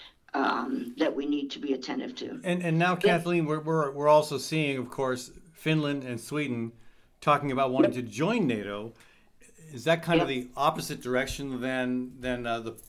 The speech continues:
Speaker 2: Pope and a lot of us would wanna see nato go?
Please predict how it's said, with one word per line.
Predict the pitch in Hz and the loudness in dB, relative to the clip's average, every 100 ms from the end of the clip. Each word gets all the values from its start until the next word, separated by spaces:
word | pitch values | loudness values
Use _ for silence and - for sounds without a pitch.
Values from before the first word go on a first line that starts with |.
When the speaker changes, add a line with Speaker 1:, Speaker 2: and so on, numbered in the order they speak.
| - | -16
Speaker 2:
Pope | - 143 151 143 | -6 -4 -4 -6
and | 123 | -2
a | |
lot | 120 135 | 2 2
of | 127 | 2
us | 127 123 | -4 -8
would | 113 | -8
wanna | 107 123 127 | -6 -4 -4
see | - 131 123 120 - - - | -6 -4 -4 -6 -14 -20 -12
nato | 117 127 120 | -4 -2 -2
go? | 113 113 143 | -4 -6 -6